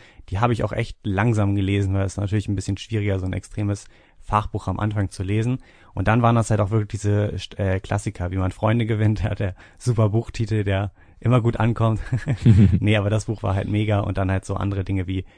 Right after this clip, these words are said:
Speaker 1: Think and Grow Rich, also wirkliche Standardbücher. Ich glaub, davon können wir auch mal ein paar in die Beschreibung packen von diesen, sag ich mal, normalen Bestsellern, die halt dich wirklich erstmal so ein bisschen,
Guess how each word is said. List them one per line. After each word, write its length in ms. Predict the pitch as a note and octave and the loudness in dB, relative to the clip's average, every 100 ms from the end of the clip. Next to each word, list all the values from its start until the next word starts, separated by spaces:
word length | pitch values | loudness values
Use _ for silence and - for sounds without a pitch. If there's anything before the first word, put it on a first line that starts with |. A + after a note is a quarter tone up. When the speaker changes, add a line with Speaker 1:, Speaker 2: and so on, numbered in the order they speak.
| - - | -20 -4
Speaker 1:
Think 200 | B2+ B2+ | -2 0
and 140 | A2 | 0
Grow 260 | G#2 G#2+ G#2 | 2 2 4
Rich, 280 | A#2+ A#2+ - | 2 -2 -2
also 260 | G2+ G#2 | -2 0
wirkliche 320 | G2+ G#2 G2+ G2 | -2 -2 -4 -4
Standardbücher. 760 | - G#2 G#2 - G#2 G#2 F#2+ - - - | -2 0 -2 -2 -2 -2 -2 -4 -18 -4
Ich 60 | |
glaub, 160 | G#2+ G2+ | -2 0
davon 240 | G#2 G#2 | 0 -2
können 200 | - G#2 | -2 -2
wir 60 | G#2 | -2
auch 100 | G2 | 0
mal 80 | G2+ | -2
ein 100 | G2+ | -2
paar 160 | G2+ | -2
in 60 | G2+ | -2
die 80 | G2 | -2
Beschreibung 480 | G2+ - G2+ G#2 | -6 -4 -2 -2
packen 280 | - F#2+ G2 | -2 -4 -6
von 200 | - F#2 | -6 -4
diesen, 260 | F#2+ F#2 F#2 - - - | -4 -4 -6 -10 -20 -10
sag 120 | G#2 | -6
ich 60 | G2+ | 0
mal, 140 | G#2 | 2
normalen 480 | G#2 G#2 G#2+ G#2+ G2+ | 4 2 2 2 0
Bestsellern, 560 | G#2 G#2 - G#2 G2 | -2 -2 -2 -2 0
die 80 | G2 | -2
halt 160 | G2 G2 | -4 -6
dich 160 | G2 | -6
wirklich 280 | A#2 G#2 G2+ | -4 -4 -6
erstmal 300 | G#2 G2+ G2 | -6 -4 -4
so 60 | G2 | -4
ein 80 | G2 | -4
bisschen, 340 | G2 G2 G2 | -4 -2 -4